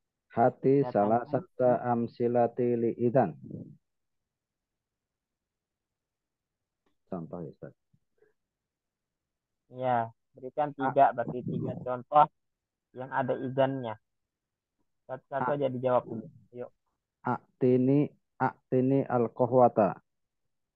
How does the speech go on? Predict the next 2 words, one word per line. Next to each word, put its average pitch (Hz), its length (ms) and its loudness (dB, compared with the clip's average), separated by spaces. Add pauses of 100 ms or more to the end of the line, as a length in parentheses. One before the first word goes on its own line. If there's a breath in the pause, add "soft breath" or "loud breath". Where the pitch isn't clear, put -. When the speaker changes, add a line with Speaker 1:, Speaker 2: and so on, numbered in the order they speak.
(1700)
Speaker 2:
Terus, 139 280 -6 (600)
jawabannya? 131 560 -6